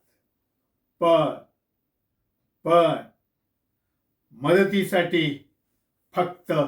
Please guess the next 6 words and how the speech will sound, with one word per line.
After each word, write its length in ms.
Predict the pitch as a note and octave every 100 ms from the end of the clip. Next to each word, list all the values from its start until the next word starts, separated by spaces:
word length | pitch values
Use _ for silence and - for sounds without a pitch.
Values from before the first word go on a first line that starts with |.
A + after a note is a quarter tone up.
| - _ _
आणि 280 | E3 D#3 C#3 -
फक्त 340 | F3 - - C#3+ C#3 - _ _
सज्जनच 800 | - - F3+ D3+ F#3 F3 E3+
येतो. 540 | E3+ D3 D3 - - _ _ _ _ _ _
मदतीसाठी 1160 | B2 D3 F3 G3 G3+ F#3 F3 D#3 G3 A#3 C4+ - _ _ -
फक्त 380 | G3 G3+ -